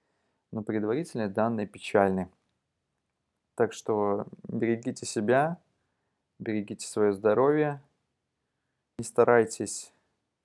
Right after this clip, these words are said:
спрятаться от своих проблем в веществах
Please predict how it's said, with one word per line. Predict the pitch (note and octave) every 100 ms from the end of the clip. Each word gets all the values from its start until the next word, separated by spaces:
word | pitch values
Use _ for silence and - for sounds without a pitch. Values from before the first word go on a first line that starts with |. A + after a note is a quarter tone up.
| _ _ _
спрятаться | - - - A#2 B2 A2+ G#2 - G#2 G2+ _ _ _ _ _ _
от | A#2+ -
своих | - G#2+ G#2
проблем | A2 G#2+ G#2+ A2 G#2 G2 _ _ _ _ _ _ _ _ _ -
в |
веществах | G#2 G#2 - G#2 - A#2 C#3+ - -